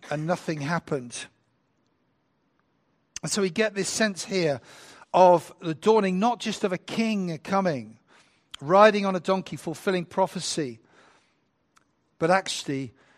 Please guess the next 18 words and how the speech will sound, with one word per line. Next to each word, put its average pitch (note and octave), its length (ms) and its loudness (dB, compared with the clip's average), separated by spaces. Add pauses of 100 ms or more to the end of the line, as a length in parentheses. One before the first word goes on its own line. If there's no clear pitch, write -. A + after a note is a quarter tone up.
(180)
the D3+ 140 -4
arrival D3 420 -4
of C3 80 -8
a B2+ 60 -10
kingdom. C3 720 -10 (1000)
A D3 60 -8
new F3 200 -2
kingdom, G3+ 540 -2
to D#3 160 -6 (300)
the F3+ 120 4
upside G3 640 4 (640)
down F#3+ 480 8
kingdom G3 760 4
was C#3+ 180 -10
beginning E3+ 460 -4
to D3+ 140 -10
be D#3+ 400 0
established. D3+ 720 0